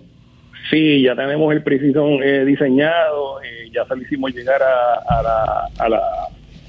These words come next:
al municipio de Ponce, ¿verdad? Para que nos vayan reservando las facilidades, las instalaciones. Este, así que ya a, a mitad de diciembre comenzamos a, el pre-season, va a ser un pre-season de siete semanas a ocho semanas,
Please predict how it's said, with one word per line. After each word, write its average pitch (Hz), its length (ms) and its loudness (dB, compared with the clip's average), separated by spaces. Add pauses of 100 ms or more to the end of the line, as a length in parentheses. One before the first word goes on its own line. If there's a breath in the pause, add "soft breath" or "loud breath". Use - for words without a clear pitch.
(440)
al 120 120 0
municipio 120 400 0
de 135 100 0
Ponce, 151 340 -2
¿verdad? 117 280 0
Para 117 200 -2
que 110 60 -6
nos 107 120 -2
vayan 113 220 0
reservando 131 500 0
las 123 140 0
facilidades, 117 640 2
las 120 100 0
instalaciones. 139 720 0 (580)
Este, 117 1000 2
así 117 280 0
que 120 420 2
ya 127 760 0
a, 113 520 -2
a 110 60 -6
mitad 117 280 0
de 143 80 2
diciembre 143 520 -2
comenzamos 123 760 -2
a, 120 440 0
el 127 160 2
pre-season, 135 600 2
va 110 100 2
a - 20 -8
ser 127 160 2
un 127 100 2
pre-season 123 420 0
de 120 220 4
siete 123 260 0
semanas 127 380 -2
a 123 80 2
ocho 120 220 -4
semanas, 120 440 -2